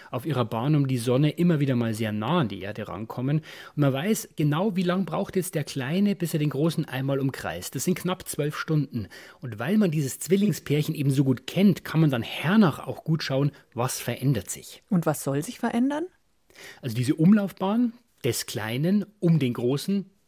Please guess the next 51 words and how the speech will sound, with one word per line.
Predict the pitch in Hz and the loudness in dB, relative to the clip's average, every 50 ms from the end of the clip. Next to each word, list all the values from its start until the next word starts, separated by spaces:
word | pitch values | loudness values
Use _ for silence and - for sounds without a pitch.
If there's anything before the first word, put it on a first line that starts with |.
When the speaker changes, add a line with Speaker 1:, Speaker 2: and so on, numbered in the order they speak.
| _ - | _ -8
Speaker 1:
wie | 127 | -4
gesagt, | 120 113 - 139 165 - - | -4 -2 -2 -2 -4 -4 -6
knapp | - - 123 110 - - | -8 -8 -8 -8 -8 -4
zwölf | - 120 117 - | -4 -4 -4 -2
Stunden. | - 160 170 170 156 - - - | -2 -2 -2 -2 -4 -6 -8 -2
Wenn | - 151 196 | 0 2 2
diese | 175 196 175 175 156 | 4 4 2 2 4
Sonde | 143 165 180 180 180 | 4 4 4 4 4
da | 151 131 120 | 2 2 0
reinkracht, | 113 113 123 143 147 - - - - - - - - - - - - - - - - | 0 0 0 -2 -2 -2 -6 -10 -12 -12 -14 -16 -16 -18 -20 -20 -20 -20 -20 -8 -4
dann, | 113 120 170 214 220 - | 0 4 6 6 6 6
so | - 127 123 104 117 | 4 -2 -4 0 0
haben | 127 | 0
es | 127 - - | 0 0 0
zumindest | - 127 123 120 113 - - | 2 2 4 4 2 0 -2
die | 127 120 - _ - | -4 -6 -6 _ -2
Ingenieure | - 143 117 113 110 107 110 110 104 104 92 | -2 0 0 2 0 0 0 0 -2 -4 -6
vorher | - - - 135 180 180 165 | -8 -4 0 0 2 2 2
berechnet, | 123 110 98 107 117 - 143 127 | 0 -2 -4 -6 -6 -6 -4 -4
dann | 117 113 113 | -2 -2 -2
soll | 127 131 156 180 | -2 0 0 0
sich | 170 165 - | 0 -2 -2
die | - 117 | -4 -8
Bahn | 110 - 107 110 135 185 208 208 | -6 -4 -4 -4 -2 0 0 0
um | 185 170 | -2 -2
diesen | 156 170 156 156 151 | -4 -4 -4 -4 -4
Asteroiden | 139 151 151 - 160 143 151 156 165 160 151 | -4 -6 -6 -4 -4 -4 -2 0 0 0 0
verändern. | - 143 - 123 120 123 110 98 90 87 - - - - | 0 -2 -6 -4 -4 -4 -2 -4 -6 -8 -10 -18 -10 -8
Der | 147 143 | -8 -6
kreist | - - 156 196 220 214 - - | -6 -4 -2 0 0 0 0 0
dann | 175 170 | 2 2
ein | 160 156 135 | 2 2 2
bisschen | - 208 208 - - - - 170 156 | 2 2 0 0 -2 -2 0 0 0
schneller. | - - 156 135 123 104 - - - - - - - - - - - _ - | 2 0 -2 -2 -2 -2 -6 -8 -14 -18 -20 -20 -20 -20 -20 -20 -20 _ -14
Und | 107 101 | -8 -4
daraus | 113 139 160 156 - | -2 0 0 0 0
kann | 165 175 | 0 0
man | 180 175 | 2 4
dann | 180 175 180 175 139 104 | 4 4 6 4 2 0
mit | 104 101 - | -4 -8 -10
viel | - - 139 135 | -4 0 2 2
Mathematik | 120 113 107 - 120 98 101 - _ - 180 180 - - 120 | 2 2 0 -2 -4 -6 -6 -8 _ -2 -2 -2 0 -4 -6
und | 107 90 - | -6 -4 -4
Bahnberechnungen | 98 110 143 165 156 151 131 156 151 - 160 151 143 139 | -4 -2 -2 -2 -2 -2 -2 -2 -4 -2 0 0 0 0
zurückrechnen, | - - 139 120 110 151 240 233 - - 110 - 104 120 131 - - - 165 156 127 | -2 0 -2 0 2 2 0 -2 -2 -6 -8 -6 -4 -6 -6 -6 -2 0 2 2 2
was | 117 117 117 - - | 0 -2 -4 -6 -10
hat | - - - | -10 -6 -4
diese | 139 123 123 127 | -4 -2 -2 -2
Sonde | 113 123 123 139 170 156 135 | -2 0 2 2 2 2 0
jetzt | 113 117 117 - - - | -2 -4 -6 -8 -4 -2
bewirkt. | 135 117 107 107 92 - - - - - | 0 2 2 0 -2 -2 -6 -14 -18 -20